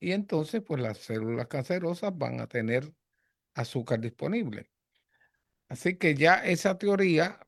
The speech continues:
pues, como les digo, que se nos quite de la mente, pero no hay duda, no hay duda de que si usted, eh, enfoca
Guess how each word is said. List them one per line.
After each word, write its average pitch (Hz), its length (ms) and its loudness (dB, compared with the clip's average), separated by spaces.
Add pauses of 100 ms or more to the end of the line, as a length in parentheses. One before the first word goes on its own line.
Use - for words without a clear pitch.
pues, 120 140 -12
como 120 240 -2
les 123 180 0
digo, 170 600 -2
que 123 100 -10
se 117 160 -6
nos 110 240 -10 (100)
quite 139 300 -2
de 156 100 2
la 160 120 0
mente, 131 560 -4 (720)
pero 143 400 6
no 123 240 0
hay 156 100 0
duda, 139 600 0
no 110 260 -8
hay 101 120 -6
duda 120 460 -4
de 120 400 -2
que 117 380 -2 (340)
si - 360 -2
usted, 151 520 0 (1160)
eh, 113 640 -2
enfoca 139 920 0